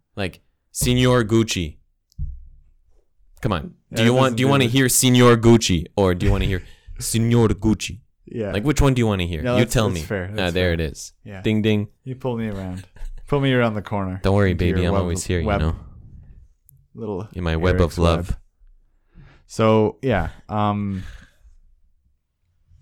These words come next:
Speaker 2: do you wanna say anything else? But like I said, so back to them having issues with it. I don't understand. And I don't know.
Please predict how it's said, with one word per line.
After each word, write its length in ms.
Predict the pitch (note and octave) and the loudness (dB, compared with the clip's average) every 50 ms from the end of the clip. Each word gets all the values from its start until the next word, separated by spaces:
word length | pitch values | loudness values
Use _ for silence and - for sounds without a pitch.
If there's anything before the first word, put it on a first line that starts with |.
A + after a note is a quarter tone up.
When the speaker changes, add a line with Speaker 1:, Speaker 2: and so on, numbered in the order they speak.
| C3 C#3+ | -20 -18
Speaker 2:
do 80 | C#3+ C3+ | -14 -10
you 60 | C#3 | -8
wanna 220 | C#3 C3+ C3 C3 | -8 -8 -8 -10
say 160 | B2+ - C#3 A#2+ | -10 -10 -10 -10
anything 220 | A#2+ A#2+ B2+ B2+ | -8 -8 -8 -8
else? 140 | B2 B2+ B2 | -10 -10 -10
But 180 | C#3+ E3 F3 E3 | -6 -6 -4 -2
like 120 | E3+ D#3+ E3 | -2 0 0
I 80 | D#3 | -2
said, 320 | C#3 - D3+ C#3 B2 A#2 - | -2 -2 -4 -4 -4 -4 -4
so 180 | - D#3+ C#3 B2 | -2 -2 0 -2
back 420 | G2+ A#2 B2+ C#3+ C#3 C#3 D3+ - | -2 -4 0 2 2 2 0 -2
to 280 | - - D3 C3+ A#2 A2+ | -4 0 2 2 2 2
them 180 | A2 A#2+ A2+ A#2+ | 2 0 0 0
having 240 | A#2+ G#2+ G#2 G2+ G2+ | 0 -2 -2 -2 -4
issues 280 | G2 - - G#2 F#2+ | -4 -4 -6 -8 -8
with 120 | G2 G2+ G2 | -6 -4 -4
it. 60 | F2+ | -4
I 160 | F#2+ G#2+ A#2 A#2 | -2 0 0 0
don't 200 | A2+ A2 - - - - _ _ _ - - _ _ _ - | 0 0 -2 -8 -16 -20 _ _ _ -20 -20 _ _ _ -12
understand. 920 | - G#2+ G#2+ G#2 G2+ G2 - - - F#2+ F#2+ G2 G2 G2 F#2+ F#2+ F#2 - - - - - - - - - - - - - - - _ _ _ - - - - - - - _ _ - - - - - - - _ _ _ _ _ _ _ _ _ _ _ _ - | -8 -8 -6 -4 -6 -6 -8 -10 -10 -10 -8 -6 -6 -6 -8 -8 -10 -12 -14 -16 -16 -16 -16 -18 -20 -20 -20 -20 -20 -20 -20 -20 _ _ _ -20 -20 -20 -20 -20 -20 -20 _ _ -20 -20 -20 -20 -20 -20 -20 _ _ _ _ _ _ _ _ _ _ _ _ -8
And 260 | G#2+ G#2+ G#2+ G#2+ - - | -8 -6 -6 -6 -8 -8
I 160 | G2 A2 A2 | -6 -6 -4
don't 180 | G#2 G2+ F#2+ F2+ | -4 -4 -6 -6
know. 160 | E2+ E2 F2 | -8 -10 -12